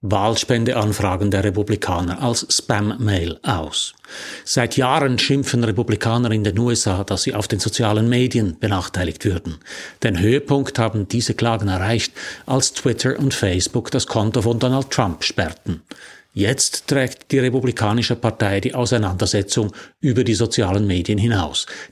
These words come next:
Denn auch Mailprogramme filtern Inhalte, vielleicht sogar eher stärker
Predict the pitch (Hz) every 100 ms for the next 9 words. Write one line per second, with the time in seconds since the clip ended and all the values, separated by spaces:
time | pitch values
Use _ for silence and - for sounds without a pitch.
0 | - 113 117 - 120 113 - - 104 101
1 | 117 - 120 104 98 85 73 - 113 101
2 | - 98 90 127 107 92 101 - 104 98
3 | - - - 127 135 135 143 143 135 160
4 | 135 - 123 95 - 104 82